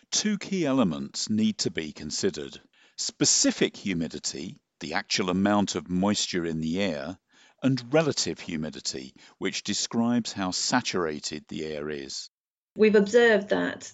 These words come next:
Speaker 2: the water vapour is increasing over land, but that the relative humidity is decreasing. So that's that the air is, although it's holding more water vapour, it's becoming less saturated.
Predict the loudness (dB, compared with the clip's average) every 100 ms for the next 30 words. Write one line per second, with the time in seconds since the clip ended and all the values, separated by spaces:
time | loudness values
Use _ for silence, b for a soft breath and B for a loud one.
0 | -2 4 6 6 4 2 2 -2 0 0
1 | 0 0 4 6 4 2 -2 0 0 2
2 | 0 4 4 4 2 -2 -2 -2 -2 -4
3 | -2 -2 -2 -4 -2 0 6 8 8 4
4 | 0 0 0 4 6 6 6 -2 -10 2
5 | 4 8 8 8 8 4 2 -8 -16 b
6 | b 8 8 8 0 0 2 2 2 2
7 | 2 0 -2 -4 -4 -4 -2 -4 -4 0
8 | 2 6 4 2 -2 -4 0 0 0 -4
9 | -8